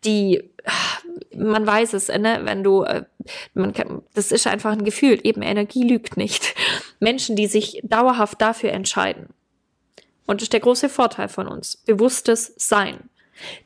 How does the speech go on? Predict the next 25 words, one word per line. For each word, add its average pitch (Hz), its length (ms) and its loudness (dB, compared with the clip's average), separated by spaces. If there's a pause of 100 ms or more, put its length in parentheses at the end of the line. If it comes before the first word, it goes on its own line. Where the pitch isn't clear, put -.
(140)
Dir 269 260 6 (140)
deines 214 460 0
Seins 208 340 0
bewusst 220 640 2
sein. 185 340 -4 (720)
Du - 80 -2
kannst 240 300 -2
dich - 240 -2 (400)
in 277 240 2
dem 254 120 6
Moment 226 600 -2
umentscheiden. 202 680 0 (800)
Eine 202 300 0
Emotion, 214 760 2 (240)
ein - 200 -8 (140)
sehr 214 300 2
wichtiges 214 320 0
Thema 254 300 2
und 208 100 0
auch 214 100 0
dazu 196 320 -2
gibt's - 220 -2
schon 220 140 2
eine 220 60 -2
Podcast-Folge. 233 880 -2